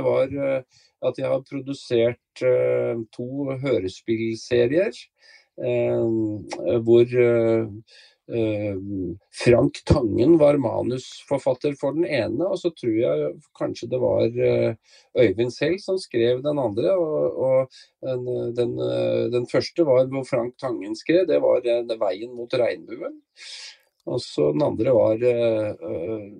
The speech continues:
historien om Fabian, da. Så det, det,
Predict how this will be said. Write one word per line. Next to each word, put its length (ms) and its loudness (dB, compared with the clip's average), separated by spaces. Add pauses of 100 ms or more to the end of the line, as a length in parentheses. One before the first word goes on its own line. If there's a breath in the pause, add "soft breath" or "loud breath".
(480 soft breath)
historien 540 0
om 120 -2
Fabian, 640 0
da. 80 -12 (440 loud breath)
Så 200 -2 (400)
det, 320 2
det, 140 0